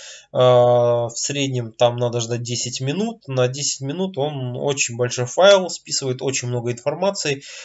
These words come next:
и не совсем понятно, как ее использовать, кроме основных там параметров. Это там обороты, нагрузка на двигатели, кручение,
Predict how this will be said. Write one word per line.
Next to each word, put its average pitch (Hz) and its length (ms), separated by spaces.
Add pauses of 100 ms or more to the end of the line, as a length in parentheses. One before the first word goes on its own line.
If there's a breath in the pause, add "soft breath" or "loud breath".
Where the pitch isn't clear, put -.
(220 loud breath)
и 139 80
не 151 80
совсем 127 340
понятно, 127 380
как - 400 (140)
ее 123 760
использовать, 165 840 (340 loud breath)
кроме 147 240
основных 135 480
там 127 240
параметров. 120 580
Это 110 180
там 113 220
обороты, 143 440
нагрузка 117 420
на 120 140
двигатели, 160 520
кручение, 165 720